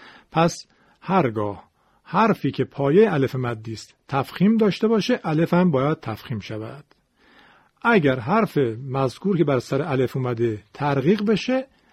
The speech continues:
الف نیز ترقیق می‌شود. ببینید مثلاً قاف بر سر الف بیاد، چون قاف تفخیم داره پس الف هم تبعیت می‌کنه. قال، نمیم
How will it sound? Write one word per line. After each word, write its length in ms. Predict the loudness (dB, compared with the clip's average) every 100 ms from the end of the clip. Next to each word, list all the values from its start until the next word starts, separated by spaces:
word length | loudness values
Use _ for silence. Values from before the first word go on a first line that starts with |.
| _
الف 300 | 0 2 2
نیز 400 | 4 4 2 -4 _
ترقیق 400 | -8 -6 -2 -4
می‌شود. 540 | -4 -6 -6 -4 -6 -10 _ _
ببینید 420 | -4 2 4 2 -2 _ -20 _
مثلاً 340 | -6 -2 -2 -2 _
قاف 480 | 2 6 6 4 -2 -4
بر 140 | -4
سر 340 | 0 2 2 0 _
الف 340 | -2 2 2 0
بیاد، 440 | 4 4 6 2 -2 _ _
چون 220 | -2 0 4
قاف 360 | 2 2 -4 _
تفخیم 480 | -4 -4 -4 -6 -4
داره 320 | 0 2 2
پس 340 | 2 0 -2 -16 _ -4
الف 280 | -2 0
هم 80 | -2
تبعیت 540 | -4 -6 -4 -4 -6 -10
می‌کنه. 360 | -12 -12 -12 _ _ _ 2
قال، 680 | 6 6 4 0 -2 -6 -10 _ _ _ _ _
نمیم 360 | 0 2 2